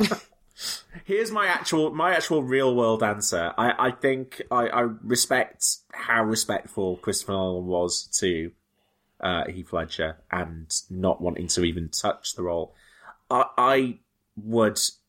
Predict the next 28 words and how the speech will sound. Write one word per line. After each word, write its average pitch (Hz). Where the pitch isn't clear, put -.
it 120
would, 131
it, -
it 131
wouldn't 131
be 151
a 127
drastically 120
different 123
film 127
from 127
The 123
Dark 123
Knight 123
Rises. 123
I, 107
I 107
would 104
still 110
explore 110
the 107
themes 101
that 98
Christopher 101
Nolan 95
wanted 95
to 98
explore, 92